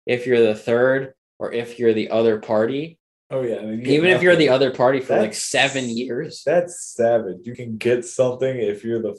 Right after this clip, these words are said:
Speaker 2: fucking mistress.
Speaker 1: Yeah, I mean, that,
Speaker 2: That's some wild
Speaker 1: you know, that, that's,
Speaker 2: ass
Speaker 1: that's one of the things about
Speaker 2: shit.
Speaker 1: travel, and it opens your eyes. It's like, "Oh, hey, some of the world is like this."
Speaker 2: Wow.
Speaker 1: Right?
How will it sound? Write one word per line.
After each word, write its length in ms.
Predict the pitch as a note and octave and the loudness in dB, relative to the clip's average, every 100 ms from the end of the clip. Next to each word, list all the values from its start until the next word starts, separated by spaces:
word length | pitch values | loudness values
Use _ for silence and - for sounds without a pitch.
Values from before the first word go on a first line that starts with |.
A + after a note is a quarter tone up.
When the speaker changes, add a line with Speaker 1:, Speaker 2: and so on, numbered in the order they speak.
| - | -2
Speaker 2:
fucking 600 | G#2+ G#2 G#2+ G#2 G#2 G#2 | -2 -2 -10 -10 -18 -4
mistress. 840 | G#2+ G#2+ - - C#3 D3 - - _ _ _ _ _ _ _ _ | -2 -2 -4 0 2 2 -2 -16 _ _ _ _ _ _ _ _
Speaker 1:
Yeah, 360 | C#3+ D3+ C#3+ D3+ | 4 4 4 0
I 100 | D3+ | 0
mean, 380 | D#3 D3+ C#3+ C3+ | 2 2 0 2
that, 280 | D3 D#3+ | 4 4
Speaker 2:
That's 160 | D#3 - | 0 -4
some 300 | B2 A#2 A2+ | -6 -6 -4
wild 440 | A#2 A#2+ A#2 A#2 | 0 2 2 2
Speaker 1:
you 60 | B2+ | 2
know, 140 | C3 | 2
that, 160 | B2+ C3+ | 2 2
that's, 200 | C3+ A#2+ | 0 0
Speaker 2:
ass 340 | A2 G#2+ G#2 | -2 -4 -4
Speaker 1:
that's 160 | C3+ C3+ | -4 -2
one 180 | D3 D#3 | -2 0
of 60 | |
the 60 | D3 | -2
things 240 | D3 D3 C#3+ | -2 -4 -2
about 240 | C#3 A2+ | -2 -2
Speaker 2:
shit. 60 | G#2 | -2
Speaker 1:
travel, 480 | B2 D#3+ C#3+ A2 A2+ | 0 0 -2 -6 -6
and 100 | B2 | -8
it 100 | A#2 | -4
opens 380 | B2+ B2 A#2+ | -4 -4 -6
your 120 | A#2+ C#3 | -2 -2
eyes. 340 | F3 A#2 A#2 | 0 -4 -6
It's 200 | A#2 - | -12 -6
like, 180 | A2 - | -6 -4
"Oh, 280 | C3 E3+ B2+ | -2 0 0
hey, 240 | C#3+ F3+ | 0 -2
some 320 | B2 - C#3+ E3 | -4 -2 -2 0
of 160 | C#3 | -2
the 80 | B2+ | -2
world 400 | A#2 B2+ C3 A2+ | 2 2 2 -2
is 160 | A#2 A#2 | -8 -6
like 320 | A#2+ C#3 - | -4 -4 -6
this." 420 | G2 - - - - | -10 -10 -14 -16 -14
Speaker 2:
Wow. 340 | - - G2+ | -14 -14 -6
Speaker 1:
Right? 400 | G#2 A2 A#2 A#2 | -2 2 2 0